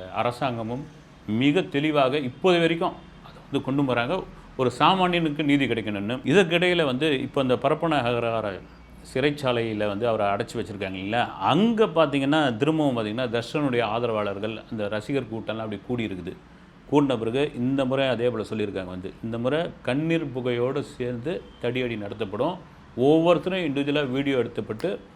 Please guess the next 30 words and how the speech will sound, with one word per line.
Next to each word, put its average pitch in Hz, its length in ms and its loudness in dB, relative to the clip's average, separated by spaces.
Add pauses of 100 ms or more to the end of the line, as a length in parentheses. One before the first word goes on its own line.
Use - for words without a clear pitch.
(200)
உங்க 127 160 0
அப்பா 160 200 2
அம்மாவை 135 300 2
இங்க 110 120 -4
வர 107 140 0
வைப்போம், 101 300 -4
உங்க 98 220 -6
பேரண்ட்ஸை 127 300 -2
வர 104 140 -2
வைப்போம். 95 260 -6 (680)
வர 131 220 4
வச்சு 135 280 2
உங்களுக்கு 120 300 -2
வந்து 131 380 -4
ரியாக்ஷன் 160 340 2
வேற 123 200 2
மாதிரி 127 340 0
இருக்கணும்னு" 113 440 -2 (120)
அத்தனை 113 520 2
பேரும் 180 200 2
சிதறி 156 380 -2
ஓடி 131 240 2
இருக்கிறாங்க. 95 300 -8 (1000)
எவ்வளோ 175 300 -4
பெரிய 156 220 -2
ஒரு 104 160 -4
கொடுமை 139 260 0
பாருங்க. 101 300 -4
நீங்க 104 220 -4
வந்து 175 540 2